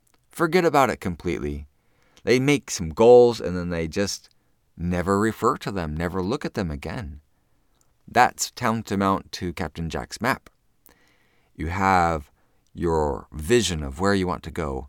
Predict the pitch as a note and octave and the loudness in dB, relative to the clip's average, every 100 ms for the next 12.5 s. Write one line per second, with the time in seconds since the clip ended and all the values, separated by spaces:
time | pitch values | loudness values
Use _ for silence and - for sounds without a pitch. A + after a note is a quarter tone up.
0 | - D2+ D2 C#2+ C#3+ A2 E2+ D2+ C#2 C#2+ | -14 -12 -6 2 2 2 -2 -4 -6 -6
1 | D2+ C2+ C2 - - - F#2 F2 D#2 A#2 | -10 -10 -12 -16 -16 -4 0 0 2 2
2 | - - G2+ G#2 - D#2 C#2+ D2 A#2+ A2+ | 2 -2 0 -2 -2 -6 -6 -2 0 -2
3 | - - A2+ D#2+ C#2 - - - _ _ | -8 -4 -4 -4 -10 -10 -14 -20 _ _
4 | _ D2 D2 D2 - B2 C3 A2+ - E2 | _ -8 -8 0 6 8 8 2 -2 -6
5 | D#2+ - F2+ - D2+ C#2 - B1+ A#1+ _ | -6 -6 -8 -8 -10 -10 -10 -12 -12 _
6 | _ _ - A#2+ B2 A2+ D3 - C3+ A2+ | _ _ -2 0 2 4 2 2 -2 0
7 | A#2 B2 A2+ F#2 D#2 - - B2 B2+ A#2 | 0 0 -2 -4 -6 -14 -6 -2 0 0
8 | G2 E2+ F2+ E2+ F2 D#2+ D2 D#2 D2+ D#2 | -2 -6 -6 -6 -4 -6 -8 -12 -14 -12
9 | D#2 F2+ C#3 C3 A#2+ - - F#2+ G2 - | -8 0 4 4 4 0 -8 -2 0 -2
10 | - B2 A2 F#2 - D2+ C#2 C2+ D#2 D2+ | -2 2 2 0 -4 -6 -8 -8 -8 -10
11 | - - _ _ _ D2+ B2+ B2+ C3 A#2 | -12 -20 _ _ _ -6 -2 4 4 4
12 | A2 - G2+ G2 - | 2 0 -2 -2 -6